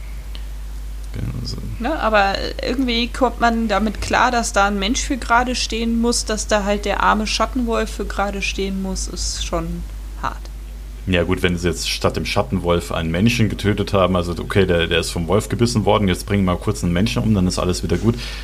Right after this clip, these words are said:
Speaker 1: Das wäre wahrscheinlich ge-, das wäre ein bisschen irrational, ne? Also
Speaker 2: Das
Speaker 1: so,
Speaker 2: wär nicht gegangen,
Speaker 1: äh, das
Speaker 2: das wär unlogisch.
Speaker 1: Ja, eben, also deswegen. Aber es muss halt immer, es muss einen Sündenbock für alles geben.
Speaker 2: Ja.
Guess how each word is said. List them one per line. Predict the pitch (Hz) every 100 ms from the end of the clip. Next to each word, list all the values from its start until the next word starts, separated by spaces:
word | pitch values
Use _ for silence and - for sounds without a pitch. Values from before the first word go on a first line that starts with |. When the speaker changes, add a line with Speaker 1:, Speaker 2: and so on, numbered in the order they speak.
| -
Speaker 1:
Das | 92 95
wäre | 85
wahrscheinlich | 82 87 80 -
ge-, | - -
das | 90
wäre | 98 87
ein | 85
bisschen | - - 85
irrational, | 87 87 - 80 76 78 80
ne? | 85
Also | 90
Speaker 2:
Das | 90 87
Speaker 1:
so, |
Speaker 2:
wär | 165
nicht | 175 170 -
gegangen, | 156 - 175 95
Speaker 1:
äh, | -
das | 101
Speaker 2:
das | - -
wär | 151
unlogisch. | 180 185 170 151 143 95
Speaker 1:
Ja, | 85
eben, | 92 95 98 80 80
also | 82 85
deswegen. | 87 - 87 85 90 - -
Aber | - 98
es | 98
muss | 110 123
halt | 113 101
immer, | 98 92
es | 98
muss | 123 127
einen | 98 95
Sündenbock | 98 113 87 78 -
für | 90 80
alles | 80 - -
geben. |
Speaker 2:
Ja. | 190